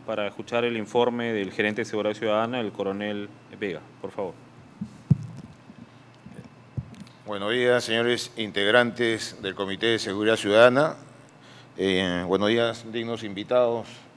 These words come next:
Speaker 2: a esta sesión del Comité de Seguridad Ciudadana. Vecinos que nos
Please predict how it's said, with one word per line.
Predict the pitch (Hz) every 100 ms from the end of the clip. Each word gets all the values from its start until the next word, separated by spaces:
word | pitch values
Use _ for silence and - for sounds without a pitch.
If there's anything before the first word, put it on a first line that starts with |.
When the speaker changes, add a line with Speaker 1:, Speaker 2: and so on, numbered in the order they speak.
| - 101
Speaker 2:
a | 101
esta | 110 104
sesión | 101 95 117
del | 113 90
Comité | 95 95 113
de | 107
Seguridad | 104 95 101 110
Ciudadana. | 107 101 120 139 - - - - - - - -
Vecinos | 107 131 127 120
que | 110
nos | 104 101